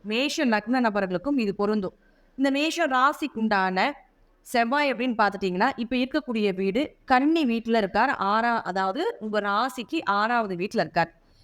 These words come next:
எப்பொழுதுமே ராசி அதிபதி மறையக்கூடாது. ராசி அதிபதி மறைந்தால் நீங்க கொஞ்சம் எல்லா விஷயங்களும் கவனமா இருக்கணும். உங்களை பத்தி நிறைய ஒரு தப்பான விஷயங்களாகவோ அல்லது உங்களை ஏமாத்தக்கூடிய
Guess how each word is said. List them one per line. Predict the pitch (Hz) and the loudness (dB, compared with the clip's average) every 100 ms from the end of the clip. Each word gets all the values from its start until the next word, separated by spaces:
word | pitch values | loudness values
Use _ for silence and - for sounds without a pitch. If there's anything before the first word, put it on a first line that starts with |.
| - | -2
எப்பொழுதுமே | 240 240 294 269 311 311 254 | 0 2 0 0 -2 0 0
ராசி | 254 294 311 311 247 | 0 0 0 0 2
அதிபதி | 240 220 220 285 240 | 2 -2 -2 0 2
மறையக்கூடாது. | 202 240 247 202 196 185 160 165 190 143 - _ _ - | 2 0 -2 0 2 2 0 0 0 -2 -12 _ _ -6
ராசி | 208 240 285 330 330 269 | 0 2 2 0 -2 0
அதிபதி | 233 240 226 262 294 - 196 | 0 0 0 -2 -4 -4 -2
மறைந்தால் | 208 240 269 220 214 320 - - 196 | 0 0 0 0 0 0 -4 -12 -6
நீங்க | 277 330 302 320 320 | -2 0 2 0 0
கொஞ்சம் | 233 233 285 226 | -4 0 0 0
எல்லா | 240 285 269 233 | -2 0 0 -2
விஷயங்களும் | 220 269 220 294 240 | -4 -4 -2 -2 0
கவனமா | 202 214 233 202 | 0 -2 0 0
இருக்கணும். | - 190 196 165 _ _ _ - | -2 -4 -2 -4 _ _ _ -8
உங்களை | 262 277 247 | 0 0 2
பத்தி | 240 277 311 - 214 | -2 0 -2 -2 -2
நிறைய | 214 247 262 269 - | 0 2 2 2 0
ஒரு | 214 214 | -2 -2
தப்பான | 208 233 233 208 | 2 0 2 -2
விஷயங்களாகவோ | - 190 185 175 175 175 208 233 - _ - | -2 -2 0 -2 -4 -2 0 -2 -6 _ -2
அல்லது | 220 240 | 0 2
உங்களை | 233 214 208 202 233 | 0 0 0 0 2
ஏமாத்தக்கூடிய | 269 277 262 214 208 | 2 2 -2 -2 -2